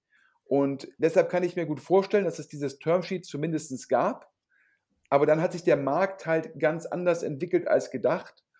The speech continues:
und dann ist dieses Termsheet gepullt worden, also wieder zurückgezogen worden und, ähm, für Trade Republic wahrscheinlich kein Problem, da man so viel Geld geraced hat, dass man das ganze Wachstum selbst noch finanzieren kann.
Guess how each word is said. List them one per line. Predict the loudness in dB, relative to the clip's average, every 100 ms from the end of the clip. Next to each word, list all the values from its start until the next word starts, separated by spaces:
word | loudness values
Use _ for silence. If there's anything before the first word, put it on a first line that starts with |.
| _ _ _ _ 0
und | 0 4 6
dann | 6 4
ist | -6 -8
dieses | -8 -6 -6 -4
Termsheet | -2 -2 -4 -8 -10 -14 -10
gepullt | -10 0 6 6 6
worden, | 4 4 2 -8 -6
also | -4 2
wieder | 2 0
zurückgezogen | -2 0 0 -2 -4 -4 0
worden | 4 4 2 -6 _ _ _ _ _
und, | 2 2 2 -6 -4 6
ähm, | 6 6 0 -10 _ _
für | -6 4
Trade | 4 4
Republic | 2 2 4 2 2
wahrscheinlich | -2 0 -2 -4 -8 -16 _ _ _ _
kein | 2 4 4
Problem, | -2 2 4 4 4
da | 4 4
man | 4
so | 0
viel | -4 -2
Geld | 6 6 6
geraced | 6 6 6 2 0
hat, | 0 0 -14 _ _ _ -8
dass | -4
man | 0
das | 0 4
ganze | 2 2 0 2
Wachstum | 0 -4 -6 0
selbst | 4 4 4
noch | -4 -2
finanzieren | -2 -2 -2 -2 -2
kann. | -4 -4 -4